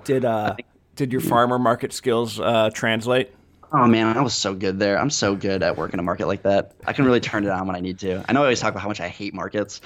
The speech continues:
Speaker 2: <laughs>
Speaker 1: Yeah, I know. I, that seems to be the main thing I remember about you talking about farmers markets.
Speaker 2: But it's, you know, when I'm,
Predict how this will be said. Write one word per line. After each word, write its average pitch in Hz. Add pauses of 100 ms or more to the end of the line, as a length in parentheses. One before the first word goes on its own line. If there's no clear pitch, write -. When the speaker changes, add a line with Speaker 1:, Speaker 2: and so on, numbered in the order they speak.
(180)
Speaker 2:
<laughs> 185
Speaker 1:
Yeah, 113
I 107
know. 117
I, 107 (120)
that 127
seems 139
to 127
be 120
the 104
main 113
thing 113
I 104
remember 95
about 92
you 104
talking 104
about 90
farmers 95
markets. 92 (840)
Speaker 2:
But 156
it's, 151
you 156
know, 135
when 131
I'm, 107